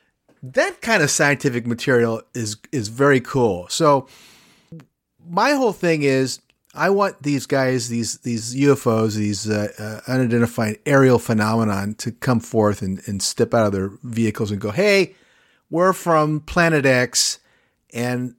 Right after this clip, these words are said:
we'd like to say hello. And by the way, you're part of this, uh, consortium of planets."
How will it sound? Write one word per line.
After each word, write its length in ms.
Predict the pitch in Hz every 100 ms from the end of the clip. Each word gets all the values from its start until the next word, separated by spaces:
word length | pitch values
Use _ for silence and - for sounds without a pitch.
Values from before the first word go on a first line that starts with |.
| _ _
we'd 240 | 147 151 143
like 220 | 139 135
to 100 | 123
say 240 | - 120
hello. 600 | 110 113 143 135 131 123
And 180 | 120 107
by 160 | 113 113
the 140 | 107
way, 240 | 104 107 107
you're 320 | 113 131 123
part 320 | - 123 113
of 160 | 98 98
this, 340 | 104 - -
uh, 220 | 104 98 95
consortium 560 | - 104 131 110 104 92
of 100 | -
planets." 640 | - 139 131 123 - -